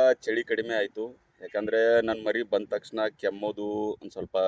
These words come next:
ಫೀವರ್ ಅಂತ ಅನಿಸ್ತಾ ಇತ್ತು. ಇಲ್ಲಿ ಡಾಕ್ಟ್ರು ಯರಗಟ್ಟಿಯಲ್ಲಿ ಪರವಾಗಿಲ್ಲ, ಮೆಡಿಸಿನ್ ಕೊಟ್ರು, ಅದ್ನ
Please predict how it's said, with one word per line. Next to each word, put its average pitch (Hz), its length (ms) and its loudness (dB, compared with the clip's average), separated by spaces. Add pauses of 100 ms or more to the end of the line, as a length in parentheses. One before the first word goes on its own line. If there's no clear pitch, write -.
(120)
ಫೀವರ್ 98 300 0
ಅಂತ 95 220 -2
ಅನಿಸ್ತಾ 95 420 0
ಇತ್ತು. 95 320 -4 (680)
ಇಲ್ಲಿ 101 180 -6
ಡಾಕ್ಟ್ರು 101 400 0
ಯರಗಟ್ಟಿಯಲ್ಲಿ 101 720 0
ಪರವಾಗಿಲ್ಲ, 95 440 0 (340)
ಮೆಡಿಸಿನ್ 95 380 -4
ಕೊಟ್ರು, 95 340 -6
ಅದ್ನ 95 300 -16